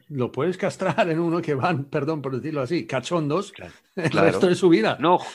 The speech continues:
Speaker 2: si tú la, si tú, por ejemplo, la perra acaba el celo,
Speaker 1: Ya.
Speaker 2: a, a ver, castrarla en celo ya sabes que no se puede, eso
Speaker 1: No, no,
Speaker 2: lo
Speaker 1: no,
Speaker 2: sabemos
Speaker 1: no, no.
Speaker 2: todos, pero,
Speaker 1: Sí.
Speaker 2: pero hay que dejar pasar como mínimo dos o tres meses,
Speaker 1: Ya,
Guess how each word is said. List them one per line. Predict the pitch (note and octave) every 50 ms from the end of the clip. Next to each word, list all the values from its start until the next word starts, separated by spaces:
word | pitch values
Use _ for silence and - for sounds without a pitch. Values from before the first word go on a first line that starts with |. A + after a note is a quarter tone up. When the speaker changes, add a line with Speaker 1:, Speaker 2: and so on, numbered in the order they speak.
| - -
Speaker 2:
si | - - - F#3+
tú | B2+ A#2+
la, | C3 C3 B2+ -
si | - - A2
tú, | - B2 B2+
por | C3 C3+
ejemplo, | C3 C#3+ C#3+ B2+ A#2 G2
la | F2+ F2 F2+
perra | - G2+ A#2 A#2+
acaba | A#2 A#2+ A#2
el | A2+ A2
celo, | - - C#3 D3 C3 F#2 C2+ - - _ _ _ _ _ _ _ _ _
Speaker 1:
Ya. | - D#3+ D3 D3+ -
Speaker 2:
a, | - - - -
a | -
ver, | F#2+ G2
castrarla | - F2 - - - E2+ F2 F#2+ F#2+
en | F#2
celo | E2+ - G2 G#2 A#2+ B2+
ya | G#2+ E2+ E2
sabes | - F2+ E2+ F2+ E2+
que | - D#2+
no | - -
se | - -
puede, | - - A#2+ A#2+ A#2+ - -
eso | - -
Speaker 1:
No, | D3+ D#3+
no, | D3+
Speaker 2:
lo |
Speaker 1:
no, | C#3 C3
Speaker 2:
sabemos | B2 A2+ G#2+ G2+ F#2+
Speaker 1:
no, | F2
no. | A2 A2 A2
Speaker 2:
todos, | B2 D3 D3+ -
pero, | - G2 - - E2+ -
Speaker 1:
Sí. | - - G2+
Speaker 2:
pero | E2+ E2 D#2 D2+ -
hay | - D#2+
que | D#2+
dejar | E2 E2 - G#2 F2+
pasar | - G2 - - G#2
como | G#2+ A2+ A#2 G#2
mínimo | E2+ F#2+ G2+ A2+ B2 A#2+
dos | G#2 F#2+ - -
o | G#2+
tres | - G#2+ G#2+
meses, | G#2+ A2 G#2+ - - C3+ - - _ _ _ - D#3+
Speaker 1:
Ya, | C3 G2+ F#2+ D#2 -